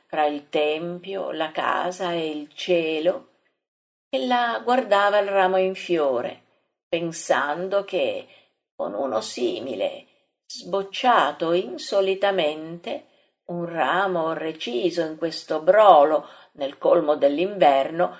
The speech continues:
e fioritosi come per primavera davanti all'arca del Signore, forse lo aveva scaldato il sole Dio,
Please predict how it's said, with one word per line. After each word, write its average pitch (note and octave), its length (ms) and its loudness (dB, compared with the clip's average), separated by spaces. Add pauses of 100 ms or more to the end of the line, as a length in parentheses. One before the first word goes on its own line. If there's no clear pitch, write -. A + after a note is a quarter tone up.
(120)
e F#3 120 -2
fioritosi F#3 960 2
come D3 320 0
per D3 300 0
primavera E3 840 0 (240)
davanti D3+ 420 0
all'arca D3+ 420 0
del C#3+ 200 -2
Signore, F#3 800 0 (800)
forse C3+ 680 -6
lo C3+ 120 4
aveva C3+ 300 2
scaldato C#3 920 0
il B2+ 120 -6
sole C#3+ 600 -2
Dio, F3+ 540 -2